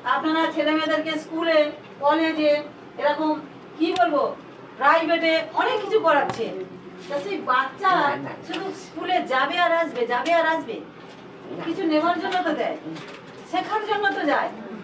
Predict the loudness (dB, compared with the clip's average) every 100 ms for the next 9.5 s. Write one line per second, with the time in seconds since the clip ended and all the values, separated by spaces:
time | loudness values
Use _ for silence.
0 | -2 0 2 2 2 2 -2 -6 -6 -10
1 | -12 -14 -16 -16 -16 -10 -2 0 2 0
2 | 2 2 0 -4 -2 0 2 2 2 2
3 | -2 -2 2 2 2 0 0 0 2 4
4 | 6 4 2 -8 -18 -18 -6 0 2 2
5 | 0 4 4 4 4 4 2 0 -2 -4
6 | -16 -16 -16 -16 -16 -16 -2 2 4 6
7 | 4 4 2 2 0 2 2 2 0 -4
8 | -6 -2 2 2 2 0 2 2 2 0
9 | -2 -2 -2 -6